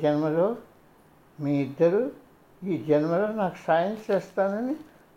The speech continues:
మాట ఇచ్చారు. మనం చేయవలసిన పని ఉంది. ఇది దైవానుగ్రహంతో చేద్దాం. దీనికి తోడుగా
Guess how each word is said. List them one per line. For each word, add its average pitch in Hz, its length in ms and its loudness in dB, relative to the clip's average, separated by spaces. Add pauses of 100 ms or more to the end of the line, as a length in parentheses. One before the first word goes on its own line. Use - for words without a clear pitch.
మాట 156 380 2
ఇచ్చారు. 107 560 -6 (760)
మనం 147 300 0
చేయవలసిన 202 720 0
పని 165 240 2
ఉంది. 127 360 -4 (760)
ఇది 269 220 -2 (280)
దైవానుగ్రహంతో 135 1040 0 (140)
చేద్దాం. 123 500 -4 (1200)
దీనికి 247 480 0
తోడుగా 202 540 2